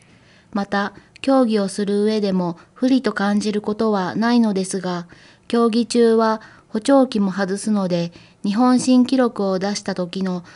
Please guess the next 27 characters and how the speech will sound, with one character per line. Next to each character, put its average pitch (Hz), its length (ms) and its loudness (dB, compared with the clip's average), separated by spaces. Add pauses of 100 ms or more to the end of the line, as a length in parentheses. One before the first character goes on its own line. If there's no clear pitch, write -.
(140)
観 233 240 2
客 240 280 0
の 240 120 2
歓 233 300 0
声 226 240 -2
は 220 300 -2
残 233 240 2
念 247 240 6
な 254 100 2
が 220 140 -2
ら 170 160 -4
聞 - 160 -16
こ 220 120 -2
え 226 60 0
な 233 140 -2
か 220 120 -4
っ 196 60 -8
た 180 140 -8
で 170 100 -6
す 170 140 -10
ね。 190 240 -6 (1500)
今 233 220 2
後 240 120 2
の 240 100 4
目 233 280 2
標 220 320 -4
は、 220 200 -4